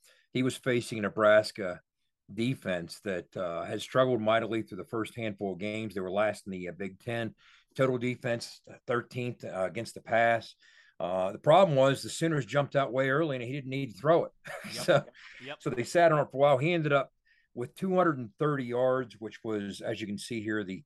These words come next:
Speaker 1: third most by a Big Twelve passer. Hunter Dekkers for Iowa State,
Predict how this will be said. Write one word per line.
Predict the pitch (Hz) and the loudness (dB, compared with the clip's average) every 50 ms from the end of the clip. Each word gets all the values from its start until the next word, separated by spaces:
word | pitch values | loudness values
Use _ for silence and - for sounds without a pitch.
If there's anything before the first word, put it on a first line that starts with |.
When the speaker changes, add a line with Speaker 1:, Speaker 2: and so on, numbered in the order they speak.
| _ _ | _ _
Speaker 1:
third | - 160 180 185 175 147 127 | 4 6 8 8 6 4 2
most | 123 113 104 98 - - - - _ _ | 2 2 2 2 -2 -8 -12 -16 _ _
by | 117 104 101 | -2 -2 -2
a | 98 | -2
Big | 90 110 - 101 - | -4 -6 -8 -10 -8
Twelve | - 117 107 104 - | -4 -2 -2 -2 0
passer. | - 131 127 127 127 - 139 131 - - - - - _ - | 2 2 2 2 2 0 -6 -8 -8 -10 -18 -20 -16 _ 0
Hunter | 160 208 226 160 | 2 4 4 6
Dekkers | 165 165 160 - 131 101 98 - | 6 4 4 4 -2 -4 -4 -6
for | - 120 120 | -6 -2 0
Iowa | 120 123 127 113 101 | 0 0 0 -2 -4
State, | - - - 123 113 107 87 - | -8 -10 -8 -6 -6 -6 -6 -8